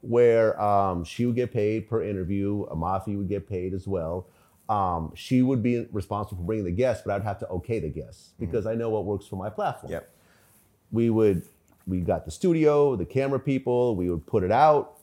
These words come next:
Speaker 1: and, you know, we would own the content that we shot, but the Gloria Velez podcast was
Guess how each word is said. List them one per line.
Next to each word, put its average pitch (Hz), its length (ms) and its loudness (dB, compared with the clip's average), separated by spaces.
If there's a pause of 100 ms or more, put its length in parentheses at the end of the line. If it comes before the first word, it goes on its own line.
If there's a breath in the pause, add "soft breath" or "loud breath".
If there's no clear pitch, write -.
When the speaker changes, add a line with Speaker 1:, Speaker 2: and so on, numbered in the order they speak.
(120)
Speaker 1:
and, 101 380 -4
you 110 60 -2
know, 98 120 0
we 110 160 0
would 101 200 0
own 117 200 -2
the 101 80 -2
content 110 460 -6
that 87 80 -8
we 90 120 -4
shot, 185 580 0 (180 soft breath)
but 110 440 2 (120)
the 101 80 -2
Gloria 127 240 4
Velez 113 280 0
podcast 123 460 0
was 95 380 -6